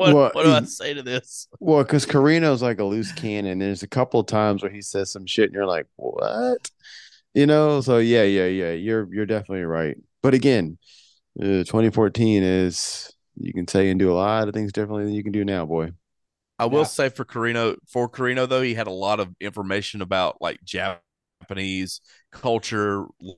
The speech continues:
Speaker 2: legends,
Speaker 3: Yeah.
Speaker 2: stuff. And, like,
Speaker 1: Oh,
Speaker 2: they even talk
Speaker 1: yeah.
Speaker 2: about how he had been on, like, seventy-nine tours of Japan and stuff. So
Speaker 1: Yeah.
Speaker 2: it, I, I felt like Nigel, definitely Nigel and, and Kevin Kelly clicked better than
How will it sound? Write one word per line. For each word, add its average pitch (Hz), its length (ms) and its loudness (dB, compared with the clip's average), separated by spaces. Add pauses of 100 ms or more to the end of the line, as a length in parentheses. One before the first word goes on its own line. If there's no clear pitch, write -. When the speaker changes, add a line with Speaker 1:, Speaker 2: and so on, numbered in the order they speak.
(120)
Speaker 2:
legends, 104 440 -2
Speaker 3:
Yeah. 123 120 0
Speaker 2:
stuff. 104 320 -4
And, 92 80 -2
like, 80 160 2
Speaker 1:
Oh, - 20 0
Speaker 2:
they 101 80 -2
even 104 140 -6
talk 110 160 -4
Speaker 1:
yeah. 60 80 -4
Speaker 2:
about 85 180 -2
how 92 140 -2
he 104 140 -6
had 101 120 -8
been 101 120 -4
on, 95 100 -8
like, 90 180 -6 (460)
seventy-nine 104 880 -4
tours 104 480 -4
of 101 80 -14
Japan 104 720 -6
and 107 160 -12
stuff. 110 360 -6
So 87 360 -8 (200)
Speaker 1:
Yeah. 90 200 -6 (140)
Speaker 2:
it, - 680 -14 (640)
I, 131 160 -4 (180)
I 127 120 -2
felt 147 240 0
like 127 160 2
Nigel, 104 760 -4
definitely 110 360 -2
Nigel 98 480 -2
and, 92 280 -10
and 90 400 -10 (120)
Kevin 95 260 -8
Kelly 92 280 -6
clicked 85 300 -10
better 87 280 -4
than 82 340 -16